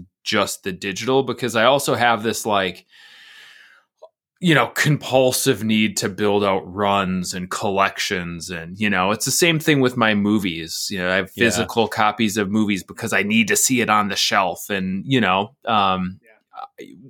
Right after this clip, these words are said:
Speaker 1: you said you can't pass up, like, a sale price floppy book. And, you know, I've got, um,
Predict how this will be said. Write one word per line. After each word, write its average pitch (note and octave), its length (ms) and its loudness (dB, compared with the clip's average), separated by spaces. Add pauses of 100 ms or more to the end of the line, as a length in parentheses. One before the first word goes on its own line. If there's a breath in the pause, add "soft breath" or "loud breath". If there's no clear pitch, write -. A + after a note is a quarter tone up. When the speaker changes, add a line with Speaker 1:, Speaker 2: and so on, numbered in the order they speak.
(100)
Speaker 1:
you D3 180 -2
said C#3 220 4
you A#2 60 0
can't B2+ 260 0
pass A2 380 0
up, G#2 160 0
like, F#2+ 260 -2
a F2 260 -2 (320 soft breath)
sale A2 320 2
price G#2+ 320 0
floppy G2+ 420 0
book. F2+ 340 -4
And, F2+ 240 -6 (380 soft breath)
you A2+ 100 0
know, G#2 100 2
I've B2+ 220 2
got, F#2+ 420 2 (140)
um, F2 420 -8